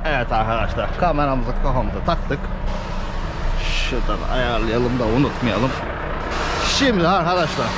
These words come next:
buradan alıyoruz eldivenlerimizi, kumandamızı alıyoruz.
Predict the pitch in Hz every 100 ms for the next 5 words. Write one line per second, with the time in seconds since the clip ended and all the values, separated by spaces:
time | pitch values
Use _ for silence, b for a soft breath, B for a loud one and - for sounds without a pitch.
0 | - - - - - - - - - -
1 | - - - - - - - 190 - -
2 | - 190 226 208 190 208 202 - - -
3 | - 185 185 - - 185 - - - -
4 | - - - - 170 214 233 226 214 208
5 | - 170 175 165 165 156 151 143 143 143
6 | 143 151 185 - - - - 185 208 214
7 | 214 202 202 196 202 170 170 156 135 131
8 | 123 135 185